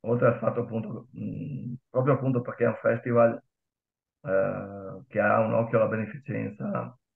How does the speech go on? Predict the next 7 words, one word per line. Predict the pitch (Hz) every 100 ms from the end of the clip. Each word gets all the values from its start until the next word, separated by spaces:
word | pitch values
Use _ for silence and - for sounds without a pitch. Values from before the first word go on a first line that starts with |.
| _ _
è | - 113
quello | 120 127
di | 120
fare | - 113
le | 113 110
cose | 113 113 120 123 123 - _ _ _ _ _ _ _ _ _
con, | - 101 113 - -